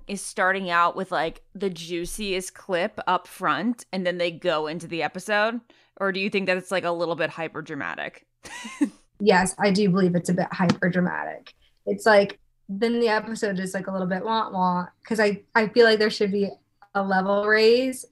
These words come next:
Speaker 2: and then there's not.
Speaker 1: Yeah, so there's, like, no climax to the drama because you already see the best part up front.
Speaker 2: Yes,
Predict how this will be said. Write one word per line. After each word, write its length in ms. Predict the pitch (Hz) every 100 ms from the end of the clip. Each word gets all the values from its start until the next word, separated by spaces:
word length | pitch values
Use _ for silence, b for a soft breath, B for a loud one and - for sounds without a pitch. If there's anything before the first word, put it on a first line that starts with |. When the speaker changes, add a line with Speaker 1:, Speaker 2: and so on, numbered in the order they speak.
| -
Speaker 2:
and 100 | 202
then 120 | 196
there's 280 | 185 185 190
not. 360 | 180 160 - - - _
Speaker 1:
Yeah, 340 | - 196 185 175
so 140 | 185
there's, 220 | 190 190
like, 180 | 190 175
no 300 | 185 170 165
climax 720 | 165 180 156 147 156 156 156 -
to 80 | 196
the 120 | 151
drama 360 | 156 156 151 156
because 280 | 160 156
you 100 | 151
already 240 | 151 147 147
see 540 | - 170 151 156 113 -
the 80 |
best 400 | 165 - 127 -
part 260 | - 170 147
up 140 | 147
front. 320 | - 156 165 - _ _ _ _ _ _ _ _ _ _ _ _ _ _ _ _
Speaker 2:
Yes, 520 | 226 185 180 - -